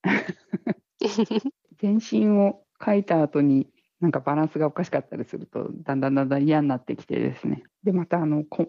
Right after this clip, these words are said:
Speaker 2: コマがずれてると、あの、ず-、ずれてるとっていうか、こ-、コマの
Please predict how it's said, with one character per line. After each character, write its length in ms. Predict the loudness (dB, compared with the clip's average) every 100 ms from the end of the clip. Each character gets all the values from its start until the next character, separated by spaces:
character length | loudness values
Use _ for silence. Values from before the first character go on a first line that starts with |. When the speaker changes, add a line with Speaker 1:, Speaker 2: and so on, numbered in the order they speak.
| 0
Speaker 2:
コ 100 | 2
マ 140 | 4
が 140 | 2
ず 140 | -2 -2
れ 80 | -2
て 120 | -2
る 100 | -6
と、 280 | -6 -8 -8
あ 200 | -14 -4
の、 220 | 0 0 -2
ず-、 180 | 0 -2 0
ず 140 | 2
れ 100 | 2
て 100 | 2
る 100 | -2
と 100 | -4
っ 40 | -14
て 140 | -12
い 20 |
う 40 | -12
か、 120 | -14
こ-、 140 | -16 -14
コ 120 | -4
マ 140 | 2 4
の 200 | 4